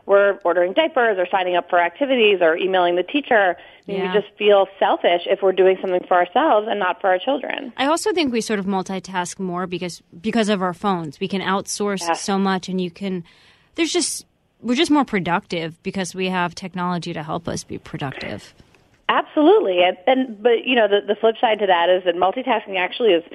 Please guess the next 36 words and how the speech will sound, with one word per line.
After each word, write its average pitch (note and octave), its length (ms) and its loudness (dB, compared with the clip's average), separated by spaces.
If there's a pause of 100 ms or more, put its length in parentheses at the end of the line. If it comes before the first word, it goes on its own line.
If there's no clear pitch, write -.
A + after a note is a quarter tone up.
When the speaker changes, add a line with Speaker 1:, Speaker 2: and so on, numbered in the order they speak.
(340)
Speaker 1:
is F#3 100 -8
really C4 220 6
hard, D#3 420 2
and E3 140 -2
this E3 100 -8
research, D#3+ 440 -4
research G#3 420 0
sort D#3+ 160 4
of D#3+ 80 2 (120)
shows F3+ 360 6
that D3 260 2 (180)
we're G3+ 80 -2
not G#3 200 2
actually F#3 260 0
as E3 180 2
good F3+ 140 4
at G3 120 4
it C4 180 4
as A3+ 120 2
<laughs> G#3+ 80 -8
we B3 220 2
think A#3+ 240 0
we C#4 140 0
are. D#4 260 0 (340)
And A#3+ 140 -6
so B3+ 100 4
instead, B3 320 2
we're B3+ 120 0
kind C#4 200 0
of - 20 -20 (100)
taking B3 240 -2
longer G3+ 400 2
to F#3+ 120 -10
do F3 140 2
everything D#3+ 560 2 (460)
and D#3+ 440 0